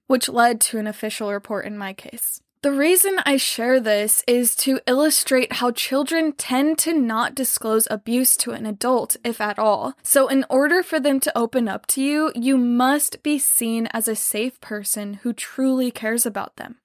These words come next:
There are a few strategies to use to create a non-threatening environment. First of all, you must communicate in a calm tone so the child feels safe and doesn't think they are in trouble. A serious, worried, or frightened sounding tone could cause the child to feel threatened or scared.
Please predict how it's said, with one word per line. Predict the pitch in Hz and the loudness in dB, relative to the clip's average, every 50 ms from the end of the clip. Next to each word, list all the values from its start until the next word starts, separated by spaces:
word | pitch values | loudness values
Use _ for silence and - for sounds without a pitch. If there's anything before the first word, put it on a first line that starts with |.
| _ _ | _ _
There | 294 302 320 320 | 4 6 6 6
are | 320 | 6
a | 311 | 4
few | - - 330 349 381 403 | 2 0 0 2 4 4
strategies | 392 - - - 262 233 226 233 262 240 - 285 285 285 285 277 - | 2 2 0 2 2 2 2 2 0 0 0 0 0 0 0 0 0
to | - 247 | -2 -2
use | 247 220 214 220 214 220 247 277 294 285 - | -2 -4 -4 -2 -2 -2 0 0 0 0 0
to | - 269 254 | -2 -4 -6
create | - - - 247 240 233 226 254 - - | -8 -8 -6 -4 0 0 0 0 0 -2
a | 233 | -2
non-threatening | 233 226 208 208 214 208 220 202 - 208 202 196 | -2 -2 -2 -4 -4 -6 -6 -6 -6 -8 -10 -10
environment. | 196 196 196 - 196 202 190 170 - 143 - - _ - - _ _ | -10 -10 -6 -4 -2 -2 -2 -4 -6 -12 -14 -16 _ -20 -20 _ _
First | _ - 320 370 359 - - | _ 2 2 4 4 2 2
of | 311 277 | 2 2
all, | 254 240 240 233 - - | 4 4 4 2 2 0
you | 233 240 247 | -2 0 0
must | 240 233 233 233 240 262 302 311 - - - | 2 2 2 2 2 2 2 0 0 -2 -4
communicate | - 349 349 311 262 233 233 233 226 - 240 220 - - | -4 -2 0 2 2 2 0 -2 -4 -4 -6 -6 -4 -2
in | 226 226 | -2 -2
a | 214 | -2
calm | 214 - - - 220 214 220 233 233 | -4 -8 -10 -8 -4 -2 0 0 -2
tone | - - - - 220 214 208 - - - - | -2 -4 -4 -2 -2 -2 -2 -6 -10 -16 -8
so | - - - 247 | -4 -2 -2 -2
the | 214 226 | -2 -4
child | 226 - - - 233 240 233 226 | -6 -6 -4 -2 0 0 0 -2
feels | - 240 220 214 | -2 -6 -2 0
safe | - - - 285 320 330 320 - - - | 0 2 2 2 2 2 0 -4 -6 -4
and | 262 240 240 | -2 -2 -2
doesn't | 233 233 226 226 269 262 - - | -2 -2 -2 -2 -4 -4 -8 -10
think | - 208 214 214 - | -10 -10 -10 -12 -10
they | - 214 202 202 | -10 -10 -8 -8
are | 196 196 | -10 -10
in | 196 208 208 | -10 -12 -12
trouble. | 214 - - 247 226 - - - _ _ - - | -10 -4 -4 -4 -4 -4 -10 -14 _ _ -14 -2
A | - 254 | 0 2
serious, | 240 - - - 330 339 349 330 320 311 302 - 247 | 2 4 2 2 2 2 2 2 2 2 2 0 0
worried, | 240 254 254 269 285 277 277 254 - | 0 2 2 4 4 4 2 0 0
or | - 240 226 | 0 0 0
frightened | - - 269 285 311 277 294 294 277 | 0 0 2 2 2 2 2 0 0
sounding | - - 254 254 247 240 240 240 | 2 2 2 2 2 0 0 -2
tone | 226 - 233 233 233 233 233 | -4 -4 -4 -4 -4 -4 -4
could | - - 254 240 | -4 -6 -8 -8
cause | - - 240 262 285 - | -4 0 0 0 2 0
the | - 294 | -2 -4
child | - - - 254 254 262 262 240 | -6 -4 -2 0 0 0 0 -2
to | - 254 | -4 -6
feel | 240 - 254 247 240 | -6 -4 -4 -4 -4
threatened | - - 233 233 - - 226 208 202 202 - | -4 -2 -2 -2 -2 -2 -8 -8 -10 -12 -10
or | - 214 208 | -8 -2 0
scared. | - - - 233 233 220 196 - - | 0 0 0 -2 -6 -6 -6 -8 -14